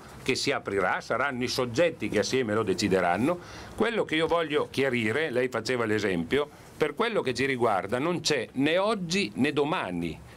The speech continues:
il problema che questo è un processo finalizzato a candidarsi, avere un ruolo elettorale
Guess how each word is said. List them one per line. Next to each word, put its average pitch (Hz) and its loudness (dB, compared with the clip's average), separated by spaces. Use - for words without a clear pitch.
il 123 2
problema 127 0
che 110 -4
questo 131 0
è 117 0
un 107 0
processo 117 0
finalizzato 113 0
a 127 0
candidarsi, 127 -2
avere 110 2
un 113 2
ruolo 123 4
elettorale 113 0